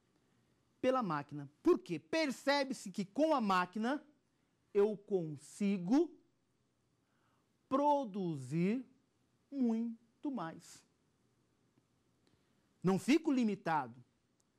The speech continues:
mas eu consigo produzir em grande escala. Então, aqueles que tinham condições financeiras, os burgueses, começam então a substituir essa mão de obra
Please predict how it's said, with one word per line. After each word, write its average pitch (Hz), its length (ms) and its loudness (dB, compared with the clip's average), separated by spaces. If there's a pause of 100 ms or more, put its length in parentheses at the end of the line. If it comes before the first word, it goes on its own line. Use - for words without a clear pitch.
(240)
mas 147 160 -2
eu 143 80 -4
consigo 220 480 -4
produzir 190 640 -4 (360)
em 226 260 2
grande 202 680 0 (760)
escala. 127 580 -6 (1400)
Então, 160 220 -2
aqueles 170 480 -4
que - 100 -14
tinham 117 440 -10 (500)
condições 196 500 -4
financeiras, 277 560 -4 (1700)
os 139 120 -10
burgueses, 185 560 -4
começam 214 480 0
então 190 220 -6
a 190 40 -10
substituir 190 640 -8
essa 190 220 -8
mão 165 160 -6
de 135 160 -8
obra 110 320 -10